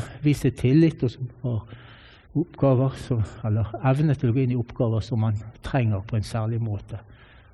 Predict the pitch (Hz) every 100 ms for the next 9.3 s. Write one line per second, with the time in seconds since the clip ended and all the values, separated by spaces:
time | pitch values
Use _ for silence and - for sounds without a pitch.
0 | _ 117 - 117 117 120 - 113 113 107
1 | 156 117 117 - 117 123 - 151 143 -
2 | - - - _ - - _ - _ _
3 | _ - - - - 170 165 170 - 120
4 | 117 190 139 101 - - - - 135 -
5 | 175 - - 120 120 160 - 113 123 175
6 | 208 233 214 - 156 143 180 175 - -
7 | - 143 156 - - 135 107 101 - 110
8 | 101 98 - - - - - - _ -
9 | _ -